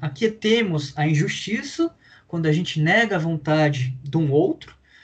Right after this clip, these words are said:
mas o negar a vontade aqui não é a mesma coisa da teoria da negação da vontade da Sese, né? É só fazer com que aquela vontade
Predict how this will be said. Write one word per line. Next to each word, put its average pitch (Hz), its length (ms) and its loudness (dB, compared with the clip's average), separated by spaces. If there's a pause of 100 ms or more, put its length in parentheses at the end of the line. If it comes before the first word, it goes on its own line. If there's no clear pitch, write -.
(220)
mas 156 200 -2
o 180 60 -2
negar 185 340 2
a 185 60 0
vontade 160 460 -4
aqui 147 200 -6
não 175 180 -4
é 196 60 -4
a 196 40 -4
mesma 180 360 -4
coisa 175 580 2
da 151 120 -2
teoria 165 400 -2
da 156 120 0
negação 156 540 0
da 156 100 0
vontade 147 640 2
da 123 160 4
Sese, 240 640 0
né? 202 340 0
É 170 100 -2
só 220 220 0
fazer 185 300 2
com 180 160 -4
que - 160 -2
aquela 185 280 2
vontade 165 720 4